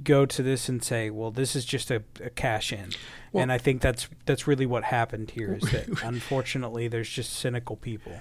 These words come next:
Speaker 2: Yeah, I, I laugh at the whole, I, I idea, "Oh, this is a cash in." What kind of cash were they generating? I mean, really?
Speaker 1: Not much.
Speaker 2: Okay, so, I mean,
Speaker 1: <laughs>
Speaker 2: they're not, it's not like they're selling millions of records. So if, if you're selling a couple thousand,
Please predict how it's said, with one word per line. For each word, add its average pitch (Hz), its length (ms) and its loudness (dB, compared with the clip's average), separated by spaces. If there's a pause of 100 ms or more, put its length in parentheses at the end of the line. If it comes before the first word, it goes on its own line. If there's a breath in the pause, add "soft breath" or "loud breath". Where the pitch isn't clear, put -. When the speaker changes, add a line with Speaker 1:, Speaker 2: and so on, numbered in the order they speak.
(140)
Speaker 2:
Yeah, 165 280 4
I, 156 260 4
I 156 120 6
laugh 170 320 4
at 202 100 0
the 160 100 2
whole, 143 240 4
I, 123 260 2
I 127 160 2
idea, 131 720 0
"Oh, 131 100 2
this 127 180 0
is 120 80 -4
a 120 60 -6
cash 139 400 0
in." 107 140 -8 (440 soft breath)
What 202 200 2
kind 370 180 6
of - 60 2
cash 269 360 6
were 202 60 8
they 185 100 10
generating? 170 600 6 (1040)
I 156 40 4
mean, 151 200 6
really? 226 400 4 (300)
Speaker 1:
Not 170 500 8
much. 190 340 12
Speaker 2:
Okay, 208 180 12
so, 262 180 12
I 196 280 12
mean, 196 260 10
Speaker 1:
<laughs> - 60 -14
Speaker 2:
they're 226 100 8
not, 294 280 6
it's 185 140 2
not 302 100 4
like 330 100 4
they're 262 100 2
selling 208 400 8
millions 175 320 8
of 135 100 4
records. - 500 2 (320 loud breath)
So 175 260 6
if, 170 240 4
if 160 180 0
you're 175 100 4
selling 269 380 6
a 160 60 4
couple 208 300 2
thousand, 151 460 4